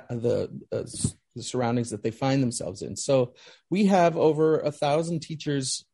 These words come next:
um, and workers in sixty-five different countries, um, doing this work. Um, my work in this organization is, um, uh, it, it's more of an informal education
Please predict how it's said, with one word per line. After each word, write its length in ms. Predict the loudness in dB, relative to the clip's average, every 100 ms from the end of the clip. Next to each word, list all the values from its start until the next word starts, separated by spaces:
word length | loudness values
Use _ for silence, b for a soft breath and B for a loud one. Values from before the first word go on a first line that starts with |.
| _ -4
um, 380 | -2 0 0 0
and 220 | -2 0
workers 560 | -2 0 2 2 0 -8 -4
in 520 | 0 2 2 0 -4 -10
sixty-five 580 | -6 -4 -4 0 0
different 300 | 0 -6 -6
countries, 560 | -4 -6 -2 -4 -4 -10 b b b b _ -2
um, 360 | 2 2 0
doing 680 | 2 4 6 4 0 -8 -4
this 260 | -2 -2 -4
work. 320 | -4 -4 -12 -6 -6 -6 _ -20 _
Um, 280 | -2 0 0
my 240 | 2 4 6
work 320 | 4 2 -4 -2
in 300 | 0 2 2
this 180 | 0
organization 960 | 0 0 2 0 0 -2 -2 -2 -2 -6
is, 440 | -2 0 0 -2 -6 -6
um, 540 | -4 -2 -2 -4 -6 -12 _ _ _ _ -16 _
uh, 340 | -4 -2 -4 -6 -10
it, 200 | -10 -8
it's 160 | -8 -2
more 220 | 2 2
of 80 | 2
an 200 | 0 2
informal 760 | 2 2 2 0 2 4 2
education 880 | 0 -4 -4 -6 -6 -6 -4 -4 -6